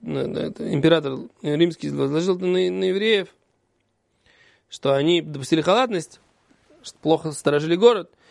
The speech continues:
поэтому он сказал, что вы должны заплатить за этот венец, который потерялся.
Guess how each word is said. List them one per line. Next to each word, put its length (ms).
поэтому 240
он 80
сказал, 280
что 80
вы 80
должны 200
заплатить 400
за 100
этот 400
венец, 680
который 300
потерялся. 540